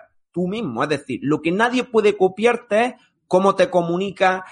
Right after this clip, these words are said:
eh, cómo hablas, cómo transmites tu mensaje, eh, cómo, eh, eh, digamos, que transmites la idea, eso no te lo puede copiar nadie. Te pueden copiar tus productos, tus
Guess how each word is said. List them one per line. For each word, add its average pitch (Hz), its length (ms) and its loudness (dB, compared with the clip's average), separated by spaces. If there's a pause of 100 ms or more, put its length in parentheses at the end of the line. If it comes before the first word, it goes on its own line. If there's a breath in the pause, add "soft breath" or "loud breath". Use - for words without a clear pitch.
(160 loud breath)
eh, 139 260 2
cómo 175 340 2
hablas, 185 420 2
cómo 175 220 -4
transmites 170 540 -2
tu 170 140 -6
mensaje, 185 840 -2 (220 soft breath)
eh, 147 340 0
cómo, 190 480 4
eh, 151 500 0 (100)
eh, 147 320 0
digamos, 160 520 0 (360)
que 160 80 0
transmites 160 600 0
la 156 280 2
idea, 165 380 0
eso - 180 -4
no 202 140 -2
te 202 100 2
lo 170 160 0
puede 160 240 2
copiar 139 340 2
nadie. 117 300 -2
Te 117 80 -12
pueden 214 200 -4
copiar 208 420 -4
tus 196 140 -6
productos, 165 680 2
tus 147 120 -2